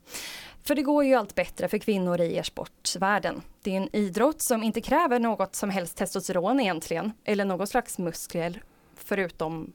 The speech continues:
fin mit-, motorik i händer och armar. Ehm, världens bästa kvinnliga e-sportare,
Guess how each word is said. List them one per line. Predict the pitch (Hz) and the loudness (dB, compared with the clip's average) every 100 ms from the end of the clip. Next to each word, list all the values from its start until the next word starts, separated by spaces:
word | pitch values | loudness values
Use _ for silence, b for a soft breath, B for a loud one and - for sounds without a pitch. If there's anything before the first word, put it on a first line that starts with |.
| - - | -18 -20
fin | - - 175 170 | -8 -4 -2 -4
mit-, | - - | -6 -2
motorik | 190 - 196 240 240 - | -2 0 2 2 2 -4
i | 185 | -4
händer | 175 170 165 | -4 -2 -2
och | 170 | 0
armar. | 190 185 180 208 _ B B B B B B B B - | 0 0 -2 -4 _ B B B B B B B B -2
Ehm, | 214 202 196 185 185 180 | 2 4 4 4 2 2
världens | 170 226 233 220 | 2 2 2 -2
bästa | 226 - 208 | -4 -2 -4
kvinnliga | - 285 262 247 | 2 4 6 4
e-sportare, | 247 226 - 185 - 180 | 4 2 0 -2 0 0